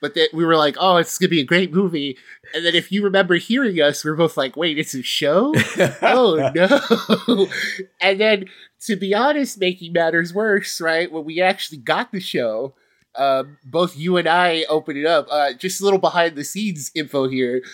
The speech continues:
Speaker 1: Uh, Arturo and I, like, looked at the show, and twelve, we saw twelve episodes.
Speaker 2: Twelve
Speaker 1: And some of it
Speaker 2: very long, over
Speaker 1: like,
Speaker 2: fifty-five minute episodes.
Speaker 1: Yeah, some of the, like, one of them was, like, an hour and ten minutes.
Speaker 2: Yes.
Speaker 1: And we were like,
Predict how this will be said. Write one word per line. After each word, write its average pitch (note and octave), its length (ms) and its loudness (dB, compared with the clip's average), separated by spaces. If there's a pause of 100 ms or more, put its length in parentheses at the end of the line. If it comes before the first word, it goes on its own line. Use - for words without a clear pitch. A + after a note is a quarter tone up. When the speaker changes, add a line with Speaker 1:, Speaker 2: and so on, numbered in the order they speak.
(200)
Speaker 1:
Uh, D3 200 4 (100)
Arturo G3+ 380 0
and F#3+ 80 4
I, E3 160 4
like, D3+ 200 0
looked F3 360 -2
at D#3+ 140 -2
the C#3 80 -10
show, F#3 520 0
and C#3 240 0 (280)
twelve, F#3 380 0
we F3+ 120 -2
saw C#3 220 -2
twelve A#3 400 0
episodes. C#3 840 -4 (240)
Speaker 2:
Twelve E3 360 0
Speaker 1:
And B2+ 80 -4
some F#3+ 160 0
of F3 60 -2
it D3+ 40 2
Speaker 2:
very D#3+ 320 2
long, C3 760 0 (100)
over C3+ 460 0
Speaker 1:
like, C#3 220 -6
Speaker 2:
fifty-five C#3+ 640 2
minute B2 340 0
episodes. A2+ 580 0
Speaker 1:
Yeah, G#3 260 2
some G#3 340 0
of C4 80 0
the, A#3+ 200 2
like, F3+ 240 -2
one G#3+ 160 2
of A#3 80 0
them A3+ 140 0
was, G3+ 140 -2
like, F#3 120 -4
an E3+ 140 -4
hour F3 300 2
and D#3 160 -4
ten F#3 280 -2
minutes. F3+ 340 0
Speaker 2:
Yes. D#3+ 340 -4
Speaker 1:
And D#3 200 -2
we F3+ 140 0
were E3 60 2
like, D3+ 220 0